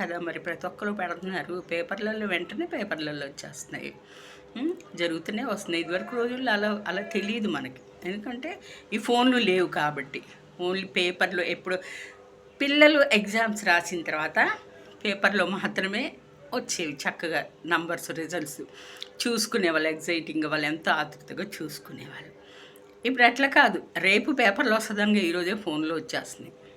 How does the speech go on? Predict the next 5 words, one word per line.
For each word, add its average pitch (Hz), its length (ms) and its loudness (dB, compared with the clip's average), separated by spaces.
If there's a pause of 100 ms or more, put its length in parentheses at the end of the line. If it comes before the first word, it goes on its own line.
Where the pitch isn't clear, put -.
(1000)
కదండి. 180 460 -2 (600)
ఆ, 170 300 2
పిల్లలే 170 300 2
చెప్తున్నారు 208 640 0 (140)
అవన్నీ. 160 460 -4